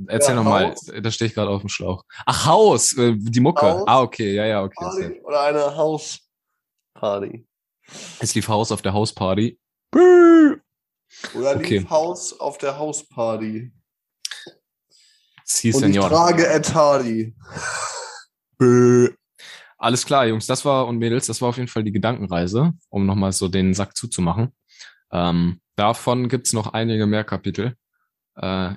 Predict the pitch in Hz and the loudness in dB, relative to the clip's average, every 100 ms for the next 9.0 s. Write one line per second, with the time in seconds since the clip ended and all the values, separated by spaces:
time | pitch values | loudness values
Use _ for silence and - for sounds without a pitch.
0 | - - - - - - 139 - 151 143 | -12 -14 -12 -10 -8 -2 -2 0 2 2
1 | 156 143 131 - 135 - 120 98 92 85 | 0 -2 -4 -6 -6 -4 -8 -4 -4 -2
2 | 90 87 87 85 85 95 104 127 147 120 | -4 -4 -4 -4 -2 0 2 2 0 0
3 | 117 120 120 113 - 123 117 - 127 - | 0 0 -2 -2 -4 -2 -2 -2 -4 -2
4 | 131 127 113 107 107 - - 90 85 85 | -4 -4 -2 -2 -4 -4 -4 -4 -2 -2
5 | 87 85 107 165 _ _ _ _ 107 110 | -4 -6 -6 -6 _ _ _ _ -2 -2
6 | 113 - 117 117 127 120 131 139 160 170 | -2 -4 -4 -2 -2 0 0 0 0 0
7 | 190 233 - 131 135 - 131 127 139 165 | -2 -4 -4 -2 -4 -4 -6 -4 -4 -4
8 | 139 - 147 - 139 139 - 127 131 - | -6 -4 -4 -2 -4 -4 -2 -2 -2 -4